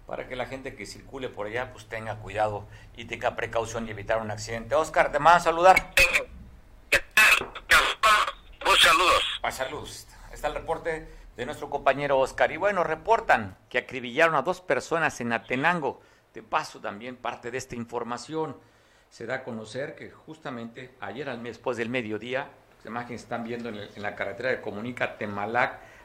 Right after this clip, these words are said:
Speaker 1: a Meltepec, en el municipio de, de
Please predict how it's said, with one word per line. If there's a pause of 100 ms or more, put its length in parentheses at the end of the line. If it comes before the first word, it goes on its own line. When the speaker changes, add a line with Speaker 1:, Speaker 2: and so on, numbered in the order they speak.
(120)
Speaker 1:
a
Meltepec, (340)
en
el
municipio
de, (680)
de